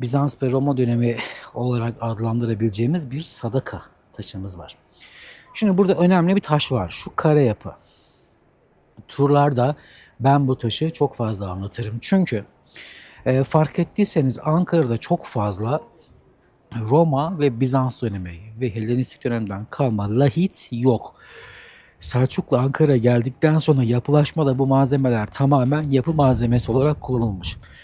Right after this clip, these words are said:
Şu gördüğünüz parça bir lahitin, yani bir Romalı soylusunun veyahut da herhangi birisinin, e, yanak kısmı, lahit yanağı bu.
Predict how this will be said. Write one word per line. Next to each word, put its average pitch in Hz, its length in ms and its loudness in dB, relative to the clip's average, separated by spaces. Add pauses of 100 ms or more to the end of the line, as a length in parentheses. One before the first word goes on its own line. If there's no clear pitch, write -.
Şu 160 280 -6
gördüğünüz 135 560 2
parça 110 500 -4 (1160)
bir 123 420 -2
lahitin, 117 560 -2
yani 107 360 -2
bir 123 260 -4
Romalı 104 500 -4
soylusunun 98 640 -8
veyahut 110 220 -8
da 107 40 -8
herhangi 101 380 -8
birisinin, 131 400 -6 (680)
e, 82 580 -8 (600)
yanak 113 420 -2
kısmı, - 540 -10 (180)
lahit 104 340 -6
yanağı 90 380 -10
bu. - 140 -16